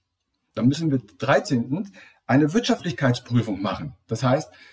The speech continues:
kann der Kunde das Produkt überhaupt bezahlen?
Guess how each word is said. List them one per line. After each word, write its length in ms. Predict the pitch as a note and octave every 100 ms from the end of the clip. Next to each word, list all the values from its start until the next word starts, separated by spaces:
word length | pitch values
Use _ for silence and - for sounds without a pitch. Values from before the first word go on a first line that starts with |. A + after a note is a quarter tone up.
| _ -
kann 240 | D#3+ G#3+
der 120 | C#3
Kunde 300 | B2+ E3 G3+
das 180 | D3 C3
Produkt 400 | - B2 F3+ -
überhaupt 320 | C3 C3 D#3
bezahlen? 680 | C#3+ - E3 G3 E3 F2